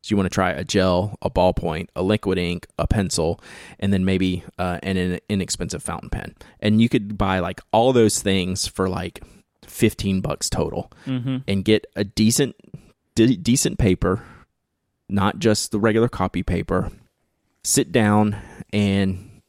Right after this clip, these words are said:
Speaker 1: use 'em. Commit to each of those pens for a day. Figure out how they work with your writing style, what you like and what you don't like. And the way I got into fountain pens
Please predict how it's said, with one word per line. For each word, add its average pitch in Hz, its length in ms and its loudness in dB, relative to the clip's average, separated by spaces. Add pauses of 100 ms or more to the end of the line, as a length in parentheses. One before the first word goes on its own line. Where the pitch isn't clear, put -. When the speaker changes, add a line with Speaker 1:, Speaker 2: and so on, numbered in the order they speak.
(140)
Speaker 1:
use 110 360 4
'em. 92 160 -6 (100)
Commit 123 300 2
to - 140 0
each 123 140 0
of 123 60 2
those 113 160 4
pens 101 380 2
for 98 240 0
a 95 60 0
day. 90 480 -2 (840)
Figure 117 380 4
out 101 440 2
how - 240 0
they 110 120 4
work 107 240 2
with - 120 -2
your 107 100 4
writing 92 340 -2
style, 95 380 -2
what 98 400 2 (280)
you 110 100 2
like 98 260 2
and 98 120 2
what 98 180 0
you 98 60 -4
don't 98 260 2
like. 78 380 -6
And 110 120 2
the 107 60 6
way 120 200 4
I 143 180 -2
got 117 220 2
into 117 180 0
fountain 98 380 -2
pens - 540 -4